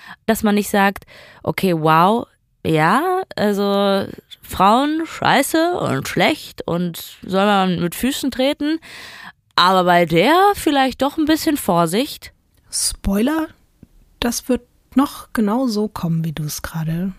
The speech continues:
Speaker 2: schon vermutet hast. Aktuell ist es aber noch nicht ganz so weit, weil jetzt ist es erstmal so, dass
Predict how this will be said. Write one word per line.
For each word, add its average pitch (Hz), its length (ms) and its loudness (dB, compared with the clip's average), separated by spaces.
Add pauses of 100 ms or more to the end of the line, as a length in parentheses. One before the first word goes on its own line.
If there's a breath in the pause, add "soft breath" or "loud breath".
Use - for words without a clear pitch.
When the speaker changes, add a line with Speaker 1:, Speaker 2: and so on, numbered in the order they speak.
(160)
Speaker 2:
schon 196 220 0
vermutet 196 560 -2
hast. - 320 -12 (1160 loud breath)
Aktuell 233 380 2
ist 233 180 -6
es - 120 -6
aber 220 140 0
noch 208 140 0
nicht 220 320 2
ganz 233 340 4
so 247 200 2
weit, 220 280 0
weil 214 180 2
jetzt 208 320 -2 (440 loud breath)
ist 202 120 2
es 220 100 0
erstmal - 340 0
so, 196 180 2
dass 190 320 -2